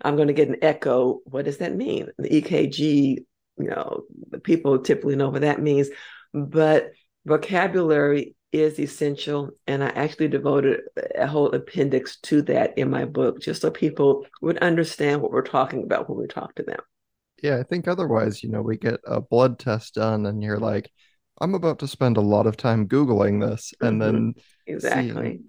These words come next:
Speaker 2: seeing if the, the range is good and what it means if I'm at the low end of normal versus
Speaker 1: Mm-hmm.
Speaker 2: just below the low end of normal.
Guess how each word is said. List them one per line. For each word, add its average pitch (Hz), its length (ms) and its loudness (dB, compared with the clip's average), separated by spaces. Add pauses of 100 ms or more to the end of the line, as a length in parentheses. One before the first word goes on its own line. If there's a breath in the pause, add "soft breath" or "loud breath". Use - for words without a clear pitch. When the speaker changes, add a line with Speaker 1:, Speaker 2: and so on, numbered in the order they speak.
(160)
Speaker 2:
seeing 113 360 -2
if 107 300 -2
the, 113 400 2
the 117 120 2
range 117 500 2
is 101 180 -4
good 117 500 2
and 101 380 0
what 113 180 0
it - 140 -2
means 123 320 0
if - 120 -8
I'm 107 140 0
at 107 100 -4
the - 80 -2
low 117 300 4
end 113 160 2
of 113 140 -6
normal 135 480 0
versus 104 480 -4
Speaker 1:
Mm-hmm. 110 100 -2
Speaker 2:
just 120 220 -2
below 110 640 2
the 98 180 -4
low 98 300 0
end 98 180 -4
of 82 180 -8
normal. - 520 -6